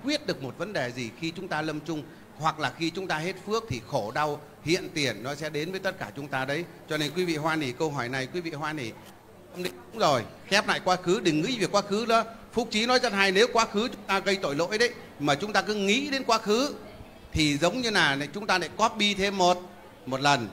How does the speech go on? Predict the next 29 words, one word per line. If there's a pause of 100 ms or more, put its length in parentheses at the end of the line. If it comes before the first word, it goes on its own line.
(180)
đúng
không
ạ? (180)
Tội
lỗi
quá
khứ
đấy (280)
mà
hôm
nay
nghĩ
một
lần
thì (120)
copy
thêm
một
lần, (260)
mà
nghĩ (760)
copy
thêm
hai
lần, (200)
nghĩ
lên
càng (160)
nhiều